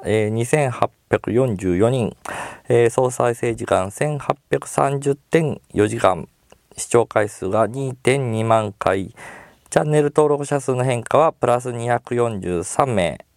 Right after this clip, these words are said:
えー、推定収益ですね。えー、三桁いっていないぐらい。えー、これはドル表記で三桁いってないぐらい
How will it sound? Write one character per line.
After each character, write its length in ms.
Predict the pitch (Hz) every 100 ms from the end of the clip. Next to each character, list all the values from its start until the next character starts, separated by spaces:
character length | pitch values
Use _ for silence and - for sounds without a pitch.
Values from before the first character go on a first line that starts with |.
| _ -
え 60 | 98
ー、 20 |
推 320 | - 117 110
定 260 | - 104 104
収 360 | - 113 104
益 260 | 90 - 85
で 140 | 87
す 100 | -
ね。 200 | - 123 - - - - -
え 920 | - 113 113 107 101 98 95 87 90 90
ー、 20 |
三 320 | - 156 131
桁 400 | - 113 131 165
い 120 | 78
っ 60 | 92 _ _
て 160 | - 87
い 60 |
な 120 | 85 95
い 80 | 92
ぐ 80 |
ら 100 | -
い。 120 | 67 - _ _
え 140 | - 73
ー、 20 |
こ 140 | -
れ 40 | 87
は 60 |
ド 160 | 80 87
ル 120 | 90 -
表 160 | 80 76
記 140 | 71
で 100 | 85
三 300 | - 95 85
桁 300 | - - -
い 60 | 80
っ 20 |
て 200 | - -
な 140 | 87
い 80 | 78
ぐ 100 | -
ら 140 | 78
い 100 | 62